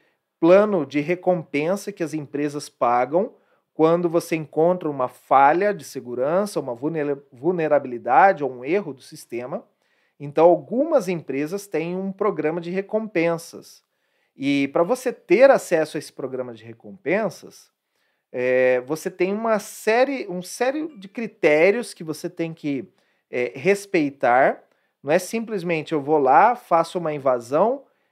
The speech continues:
e mando o log, eu mando, é, uma captura de tela pra empresa e a empresa vai te pagar. Existe uma série de critérios pra você poder enviar provas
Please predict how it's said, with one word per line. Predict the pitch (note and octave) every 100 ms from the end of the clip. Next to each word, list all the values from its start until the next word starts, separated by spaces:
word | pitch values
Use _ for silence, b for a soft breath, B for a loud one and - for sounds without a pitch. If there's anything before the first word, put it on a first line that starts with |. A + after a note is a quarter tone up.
| _
e | D3 D#3
mando | D3 D3+ F3+ G3 F3+
o | D3+
log, | C#3 C3 D#3 F#3 E3+
eu | C#3
mando, | C#3 D#3+ E3 D3 C3+ A#2 -
é, | - B2 A#2+ A#2 A2+ -
uma | C3+
captura | C#3 D3+ - - G3 F3+
de | C#3
tela | - D3+ E3+ F#3
pra | - C#3+
empresa | C#3+ C3+ D#3 F3+ F#3+
e |
a |
empresa | F3 F#3 F3+
vai | E3+ F3
te | -
pagar. | G3 F3 A#2+ G2 G2 _ _ _ _ _ _ -
Existe | C3+ F#3 G#3 A3+
uma | G#3+ G3+ F#3 E3
série | - A#3+ C#4+
de | C4+
critérios | C4 G#3+ - D#3 D3 D3+ F3+ C4+ - - _ _ _ -
pra | D3+
você | D#3 E3+ - E3
poder | E3 D#3+ D3+ D3 -
enviar | F#3+ B3 F#3+ E3+ F#3 -
provas | D3+ C3+ C#3 C#3+ E3+ G#3+ C4+ - -